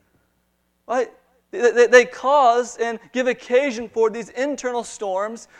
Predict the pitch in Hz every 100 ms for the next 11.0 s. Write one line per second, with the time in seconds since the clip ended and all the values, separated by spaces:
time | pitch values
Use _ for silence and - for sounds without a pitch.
0 | _ 226 214 226 254 247 226 247 240 233
1 | 226 214 214 - - 294 269 220 220 -
2 | - 220 185 233 247 247 214 170 139 127
3 | - - _ _ _ _ _ _ _ _
4 | _ _ _ _ _ _ _ _ - 214
5 | 226 262 - 269 285 262 - 196 202 196
6 | - 247 240 - _ 220 220 226 - 247
7 | 247 240 233 220 220 240 240 - 190 190
8 | 202 214 233 240 - - 196 202 - 214
9 | 190 214 262 - - 254 240 196 185 190
10 | 190 196 190 180 202 175 - - -